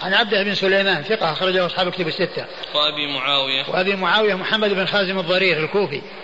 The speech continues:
Speaker 1: وهو ثقة، أخرج له أصحاب كتب الستة.
Speaker 2: عن هشام بن عروة.
Speaker 1: عن هشام بن عروة، وهو ثقة، أخرج له أصحاب كتب الستة.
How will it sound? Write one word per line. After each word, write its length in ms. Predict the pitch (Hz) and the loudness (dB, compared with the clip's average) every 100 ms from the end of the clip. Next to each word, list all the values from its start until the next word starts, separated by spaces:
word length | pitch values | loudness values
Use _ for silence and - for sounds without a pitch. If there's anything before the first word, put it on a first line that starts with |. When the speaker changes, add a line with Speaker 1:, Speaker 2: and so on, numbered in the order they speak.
| - - - | -14 -12 -2
Speaker 1:
وهو 160 | 170 | -2
ثقة، 360 | 175 208 160 143 | 0 0 0 -2
أخرج 200 | 170 185 | -2 0
له 160 | 180 | 0
أصحاب 260 | 165 175 170 | 0 0 -2
كتب 140 | 160 | -2
الستة. 380 | 151 - 156 143 - - - | -4 -4 -4 -6 -8 -14 -10
Speaker 2:
عن 160 | 143 151 | -8 -8
هشام 480 | 147 131 151 151 135 | -6 -2 0 0 0
بن 60 | |
عروة. 380 | 127 139 135 139 - - - - - | -6 -6 -4 -6 -6 -12 -14 -10 -4
Speaker 1:
عن 220 | 180 165 | -2 0
هشام 380 | - 220 202 185 | 2 2 0 0
بن 160 | 180 | 0
عروة، 360 | 180 208 170 165 - - | 0 2 2 0 -6 -4
وهو 260 | 165 170 156 | -2 0 0
ثقة، 260 | 214 175 | 0 0
أخرج 180 | 160 180 | 0 0
له 80 | 180 | 0
أصحاب 280 | 165 175 160 | 0 -2 -2
كتب 100 | 165 | -6
الستة. 380 | - 175 139 | -4 -4 -4